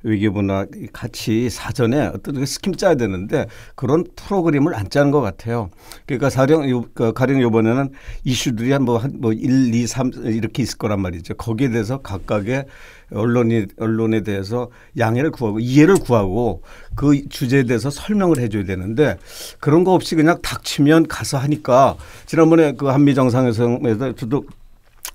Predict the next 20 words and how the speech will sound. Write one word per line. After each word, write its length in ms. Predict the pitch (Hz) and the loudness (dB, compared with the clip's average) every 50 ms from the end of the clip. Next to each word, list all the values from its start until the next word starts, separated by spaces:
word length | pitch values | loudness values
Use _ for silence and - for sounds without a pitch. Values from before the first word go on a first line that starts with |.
| - - | -12 -8
그런 340 | - 110 123 135 139 131 - | -4 0 2 2 2 2 0
정말 280 | 127 120 123 123 - | -2 0 0 0 0
국익에 460 | 107 - - 117 117 110 107 131 127 107 - - - | -2 -4 -6 -4 -2 0 2 0 0 0 -4 -16 -18
중요한 440 | - - - - 135 143 147 147 120 | -12 -6 0 4 6 6 6 4 2
이슈가 300 | 123 113 - - 123 - | 0 -4 -4 0 2 2
있었다면 680 | - - 127 107 - 113 104 92 101 123 147 123 87 - - - - - - - - - - | 2 2 0 -4 -2 -2 -2 0 2 2 2 0 0 -4 -10 -20 -20 -20 -20 -20 -20 -12 -4
그 260 | - 110 110 107 107 - | 0 2 2 2 2 0
욕설 380 | 147 113 - - - 123 120 110 | -4 -6 -4 0 2 2 2 2
그거는 480 | - - 113 101 113 107 123 147 143 - - - - - - _ - - - | 0 -4 -4 0 0 0 2 0 0 -2 -6 -20 -20 -20 -20 _ -20 -20 -20
사실은 420 | - - - - - - 123 147 151 | -16 -12 -10 -10 -6 -2 0 0 0
쓰기가 340 | - 208 160 143 123 165 143 | 0 0 0 2 4 2 2
좀 140 | 131 - - | 2 0 -4
그랬을 320 | - - 131 117 - - | -2 -2 -2 -2 -2 -2
거라고요. 460 | - 127 101 98 85 92 113 117 110 | -2 -2 -2 -2 -4 -2 -2 -2 -2
근데 240 | - - 131 131 165 | -2 -2 -2 -2 -2
그런 260 | - 127 131 135 151 | 0 0 0 0 0
게 80 | 170 185 | 0 -4
없이, 680 | - - - - - - 113 110 120 127 113 92 85 - - _ - - - - - - - - | -6 -6 -10 -10 -8 -4 -2 -2 0 0 -2 -4 -6 -10 -18 _ -20 -20 -20 -20 -20 -20 -20 -16
주제가 360 | - - 120 117 156 156 175 | -10 -6 0 2 4 4 6
없이, 580 | 170 127 - - - - 156 151 165 170 170 | 4 2 2 0 -4 0 4 4 4 4 4